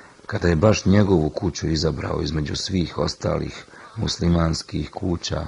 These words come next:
da u njoj odsjedne Allahov poslanik kada je kao muhadžir stigao u Medinu. To je najveća čast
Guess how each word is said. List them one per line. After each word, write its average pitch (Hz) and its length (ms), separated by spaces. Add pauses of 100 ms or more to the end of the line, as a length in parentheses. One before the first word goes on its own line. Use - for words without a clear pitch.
(580)
da 101 60
u 90 140
njoj 87 260
odsjedne 78 680 (500)
Allahov 80 540 (100)
poslanik 85 800 (540)
kada 80 220
je 80 100
kao 80 280
muhadžir 80 760 (240)
stigao 71 440
u - 100
Medinu. 65 540 (1700)
To 95 120
je 98 100
najveća 98 480
čast - 760